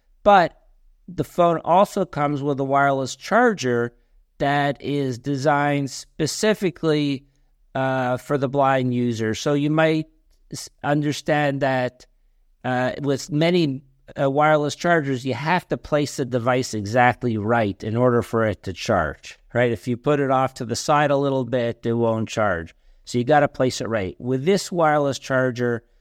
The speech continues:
you're kind of forced, there are lips on either side, and you're forced to put the phone exactly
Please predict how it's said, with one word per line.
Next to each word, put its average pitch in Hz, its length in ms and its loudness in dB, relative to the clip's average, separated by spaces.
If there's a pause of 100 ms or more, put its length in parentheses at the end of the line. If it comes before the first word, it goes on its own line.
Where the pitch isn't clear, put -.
(220)
you're 135 120 -2
kind 139 240 -2
of 120 80 -2
forced, 160 460 0
there 123 160 0
are 120 40 -2
lips 135 540 -2
on 123 120 0
either 120 280 -2
side, 127 380 -2
and 123 260 -6
you're 117 100 -2
forced 160 420 0
to 139 80 -4
put 135 340 0
the 117 100 -8
phone 127 440 2 (320)
exactly 131 1080 -2